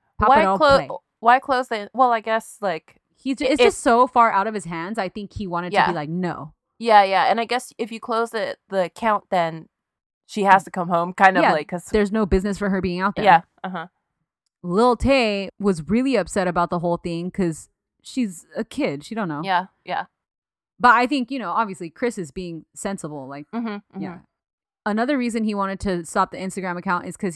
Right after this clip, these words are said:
Speaker 1: he wanted them to, like, come together. Like, he was like, "If this is gonna be a thing, let's do it right." Like, he wanted him and his
Speaker 2: Oh,
Speaker 1: wife
Speaker 2: true.
Speaker 1: to decide on a management for her.
Speaker 2: Right.
Speaker 1: He wanted to, there's another thing. He wanted her to get a work visa for the U S because since she didn't have a work visa, she wasn't making
Speaker 2: Yeah.
Speaker 1: money in L A.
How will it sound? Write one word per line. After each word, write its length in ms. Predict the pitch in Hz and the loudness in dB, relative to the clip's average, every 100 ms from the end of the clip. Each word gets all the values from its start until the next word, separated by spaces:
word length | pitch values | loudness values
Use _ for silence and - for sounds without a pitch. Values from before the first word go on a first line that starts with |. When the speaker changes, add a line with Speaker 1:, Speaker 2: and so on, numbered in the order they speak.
| - | -6
Speaker 1:
he 100 | 233 | -6
wanted 420 | 208 214 226 226 | 0 2 2 -2
them 220 | 196 190 202 | -4 -4 -6
to, 140 | 208 | -6
like, 260 | 190 170 - | -4 -6 -4
come 220 | 226 226 | 2 2
together. 380 | - 208 208 208 | 2 2 2 2
Like, 200 | 196 175 | -2 -4
he 80 | - | -4
was 140 | 233 220 | -4 -2
like, 180 | 196 | -4
"If 140 | 190 - | -6 -4
this 180 | 294 370 | -2 -2
is 140 | 269 | -2
gonna 200 | 269 254 | 0 0
be 120 | 240 | 0
a 40 | 220 | -2
thing, 240 | 247 240 | -4 -6
let's 260 | 185 220 - | -6 -6 -6
do 180 | 175 233 | -6 -4
it 80 | 165 | -4
right." 280 | 208 202 | -4 -4
Like, 200 | 165 165 | -6 -10
he 180 | - 220 | -8 -6
wanted 360 | 202 202 220 226 _ _ - | -2 -2 -2 -6 _ _ -10
him 140 | 214 226 | -6 4
and 80 | |
his 80 | 208 | 6
Speaker 2:
Oh, 40 | 196 | 6
Speaker 1:
wife 180 | 185 208 | 2 2
Speaker 2:
true. 240 | 196 165 - _ _ | 2 0 -6 _ _
Speaker 1:
to 120 | 240 | -4
decide 380 | 202 180 196 190 | -4 0 0 2
on 140 | 233 247 | 2 2
a 40 | |
management 580 | 220 196 208 196 202 180 | 0 -2 -4 -6 -8 -4
for 140 | 202 | -4
her. 440 | 190 196 196 190 - _ _ | 0 0 0 -2 -6 _ _
Speaker 2:
Right. 220 | 185 151 - | 2 2 0
Speaker 1:
He 300 | - 269 285 | -4 0 4
wanted 300 | 320 330 320 | 4 2 0
to, 140 | 214 - _ | -6 -10 _
there's 220 | 220 214 | -6 -2
another 300 | 294 392 302 | 4 4 4
thing. 260 | 202 160 - _ _ _ _ | -2 -10 -16 _ _ _ _
He 140 | - 294 | -6 -2
wanted 300 | 311 320 294 | 0 0 -2
her 80 | 285 | -6
to 80 | 226 | -4
get 160 | 247 | -4
a 60 | 185 | -2
work 280 | 190 320 - | -2 -2 -6
visa 300 | 220 202 202 | -10 -8 -10
for 160 | - | -8
the 140 | 185 170 | -8 -8
U 220 | 175 170 | -8 -10
S 280 | 160 151 - | -10 -14 -10
because 460 | 233 - 240 220 | -10 -4 -2 -2
since 300 | - 311 311 - | -2 -4 -4 -2
she 140 | 320 | -2
didn't 260 | 240 277 262 | 0 0 0
have 180 | 254 | 2
a 80 | 214 | 0
work 260 | 180 208 226 | -2 -4 -2
visa, 340 | 269 269 339 | -4 0 0
she 120 | - | 2
wasn't 260 | 302 349 311 | 2 2 0
making 100 | 302 | 2
Speaker 2:
Yeah. 160 | 202 170 | 4 4
Speaker 1:
money 360 | 220 294 196 | 4 2 0
in 120 | 170 | -4
L 180 | 170 160 | -4 -4
A. 260 | 151 156 | -6 -12